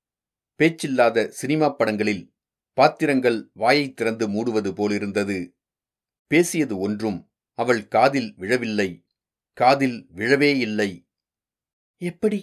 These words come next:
Speaker 2: காதில் விழும்? வேறு சத்தம் எதுவும் காதில்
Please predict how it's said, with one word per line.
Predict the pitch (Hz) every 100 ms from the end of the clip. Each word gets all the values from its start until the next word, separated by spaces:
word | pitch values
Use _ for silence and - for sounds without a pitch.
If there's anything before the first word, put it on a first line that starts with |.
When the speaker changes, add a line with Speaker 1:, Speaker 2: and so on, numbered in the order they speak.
| -
Speaker 2:
காதில் | 175 175 190 180
விழும்? | 151 160 185 180 _ _ _ _ _ _ _
வேறு | 147 185 190
சத்தம் | 175 151 - 196 190
எதுவும் | 170 165 165 165 - _ _ _ _ -
காதில் | 165 180 190